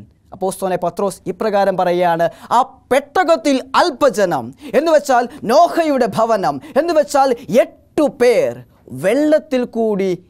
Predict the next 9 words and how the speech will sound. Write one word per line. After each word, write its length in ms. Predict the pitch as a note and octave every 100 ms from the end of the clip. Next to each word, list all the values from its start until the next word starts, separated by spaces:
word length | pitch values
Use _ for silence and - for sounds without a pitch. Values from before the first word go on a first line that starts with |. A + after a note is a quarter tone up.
| - -
രക്ഷ 460 | F#3+ A#3 - - - F3 D#3 _ _
പ്രാപിച്ചു." 520 | D3+ C3+ B2 - C3+ G#2
പ്രിയപ്പെട്ട 440 | - D#3 C#3+ A#2 C#3 B2+ A#2 _ _ -
ദൈവത്തിൻ്റെ 640 | C#3 G3 F#3 F#3+ E3 D#3 D3 -
ജനമേ, 480 | B2 D3 B2+ A#2 G#2+ F2+ _ _ _ -
നോഹ 320 | D3+ A3 B3 A#3+ G#3+ - _ _
ഗോഫർ 420 | A#2+ A3+ A#3 A#3
മരത്തിൽ 400 | G#3+ F3+ E3 E3 D#3 D#3+
ഉണ്ടാക്കിയ 500 | E3 E3 D#3 D#3